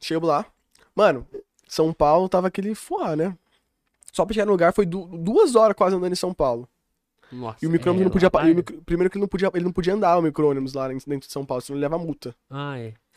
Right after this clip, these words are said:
Speaker 2: Tava no dia da placa dele lá, sei lá.
Speaker 1: Não, ele não podia. Ele falou
Speaker 2: Ah,
Speaker 1: que,
Speaker 2: não
Speaker 1: ele,
Speaker 2: pode
Speaker 1: ele falou,
Speaker 2: entrar,
Speaker 1: ele
Speaker 2: né?
Speaker 1: falou que não podia andar,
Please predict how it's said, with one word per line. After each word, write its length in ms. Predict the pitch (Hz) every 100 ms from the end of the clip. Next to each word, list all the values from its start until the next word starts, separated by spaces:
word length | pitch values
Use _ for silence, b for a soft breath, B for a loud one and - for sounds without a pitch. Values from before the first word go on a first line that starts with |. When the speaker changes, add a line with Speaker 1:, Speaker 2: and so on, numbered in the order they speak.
| b
Speaker 2:
Tava 140 | 156 156
no 100 | 151
dia 160 | 143
da 100 | 135
placa 340 | 127 139 139 120
dele 180 | 117 110
lá, 120 | 107
sei 160 | -
lá. 180 | 120 113 _ -
Speaker 1:
Não, 480 | 208 233 285 339
ele 80 | 190
não 120 | 175 214
podia. 240 | 320 302
Ele 80 | 294
falou 200 | 220 170
Speaker 2:
Ah, 40 |
Speaker 1:
que, 60 | 180
Speaker 2:
não 60 | 190
Speaker 1:
ele, 80 |
Speaker 2:
pode 160 | 202 202
Speaker 1:
ele 60 | 226
falou, 140 | 208
Speaker 2:
entrar, 100 | -
Speaker 1:
ele 80 | -
Speaker 2:
né? 40 |
Speaker 1:
falou 140 | 202 196
que 60 |
não 80 | 202
podia 220 | 208 190
andar, 320 | 208 160 135